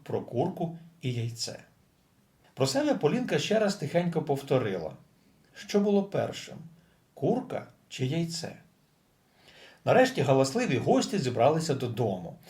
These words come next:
і татів друг сказав: «Добре ми посиділи. Ну, наступного разу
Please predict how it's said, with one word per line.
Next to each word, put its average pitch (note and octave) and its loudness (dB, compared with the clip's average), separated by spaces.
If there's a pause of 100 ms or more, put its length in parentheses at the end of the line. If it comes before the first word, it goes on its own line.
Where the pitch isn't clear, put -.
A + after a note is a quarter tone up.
(200)
і A#2+ -8
татів F3 4
друг C3 0
сказав: A2+ -2 (640)
«Добре C#3 8
ми B2 -2
посиділи. A2 -4 (460)
Ну, D#3 8 (100)
наступного C3+ 2
разу D3+ 8